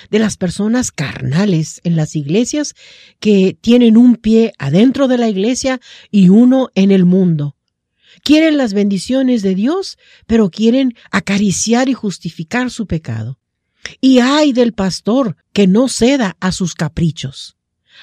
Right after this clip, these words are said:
Ay de aquel que empiece a predicar en contra del pecado, tenlo por seguro que si no se vacían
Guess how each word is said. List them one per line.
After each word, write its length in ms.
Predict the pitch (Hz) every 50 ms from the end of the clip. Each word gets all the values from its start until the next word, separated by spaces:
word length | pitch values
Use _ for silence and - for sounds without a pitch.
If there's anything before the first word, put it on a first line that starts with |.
| - - -
Ay 340 | 196 226 254 285 311 311
de 100 | 285 311
aquel 560 | 311 302 - - 269 302 320 277 170 120 - _ _ _ _ _ _ _ _ _ _ _
que 160 | - 220 226 -
empiece 640 | 190 185 175 160 - 208 233 247 233 - 277 - -
a 100 | 175 185
predicar 480 | 165 185 185 175 185 170 - 208 214 214
en 140 | 202 185 170
contra 760 | - - 208 233 294 339 359 370 339 - 214 180 135 - _ _ _ _ _ _ _ -
del 240 | 165 196 185 165
pecado, 600 | - 170 160 156 - 165 190 233 262 311 349 339 - _ _ _ _ _
tenlo 360 | - 247 254 247 247 254 240
por 220 | - 214 214 202 -
seguro 600 | - 190 160 143 180 247 277 320 349 359 - _ _ _ _ _ _ _ _ _ _ _ _ -
que 320 | - 208 202 196 196 185
si 200 | - - - 196
no 180 | 185 220 285 269
se 120 | - 320
vacían 720 | 285 247 214 190 - - 285 285 277 214 185 190 190 185